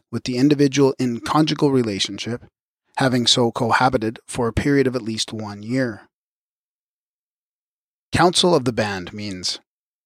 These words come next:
A, in the case of a band to which Section seventy-four applies, the council established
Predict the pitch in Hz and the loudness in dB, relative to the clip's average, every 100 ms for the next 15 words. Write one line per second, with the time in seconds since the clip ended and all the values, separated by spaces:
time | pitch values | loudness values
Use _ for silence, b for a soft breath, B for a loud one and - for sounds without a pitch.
0 | - 131 110 156 190 202 _ _ - 123 | 0 2 4 2 -4 -8 _ _ -4 -2
1 | 107 139 127 131 123 110 120 123 117 - | 2 2 2 2 0 0 0 0 -2 -6
2 | - 127 117 - - - 135 - 131 113 | -8 -6 -6 -8 -8 -2 -2 0 -2 -2
3 | - 127 123 110 139 147 123 120 104 131 | 0 0 -2 -2 4 4 4 -2 -2 -2
4 | - - _ _ _ _ - 139 160 170 | -2 -8 _ _ _ _ -6 0 2 2
5 | 175 160 - 123 107 117 - | 2 -2 0 0 -2 -4 -6